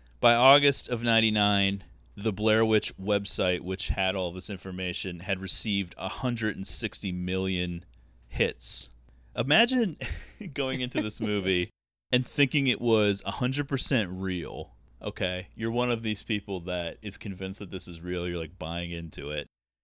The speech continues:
Speaker 1: And so you leave the theater and you're, like, kind of
Speaker 2: You, like, go to, like, Eaton Park or something for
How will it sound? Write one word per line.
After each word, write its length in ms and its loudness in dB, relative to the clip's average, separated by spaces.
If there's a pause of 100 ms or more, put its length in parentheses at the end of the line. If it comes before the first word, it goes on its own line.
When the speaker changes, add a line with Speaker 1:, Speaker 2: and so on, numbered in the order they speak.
(120)
Speaker 1:
And 100 -6
so 100 0
you 220 0
leave 340 -2
the 60 -10
theater 480 -6
and 140 -8
you're, 120 -10
like, 300 -12
kind 300 -10
of 360 -12
Speaker 2:
You, 140 -2
like, 160 0
go 180 0
to, 60 0
like, 420 -2
Eaton 260 -10
Park 440 -2
or 60 -12
something 580 -10
for 360 -10